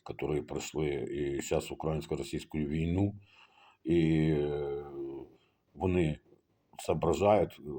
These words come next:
Є хлопці, яких я навіть знаю, пару хлопців, які, е, на жаль, один загинув,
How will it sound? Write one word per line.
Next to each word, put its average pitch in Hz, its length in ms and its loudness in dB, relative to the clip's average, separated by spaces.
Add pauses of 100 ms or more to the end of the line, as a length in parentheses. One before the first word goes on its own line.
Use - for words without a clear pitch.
(140)
Є 85 140 4
хлопці, 101 460 0
яких 82 380 -2
я 87 140 4
навіть 73 280 0
знаю, 69 420 -6
пару 71 200 -4
хлопців, 92 420 -2 (180)
які, 73 240 0
е, - 60 -6 (1500)
на 78 120 -2
жаль, 80 240 2
один 76 220 -6
загинув, 87 580 0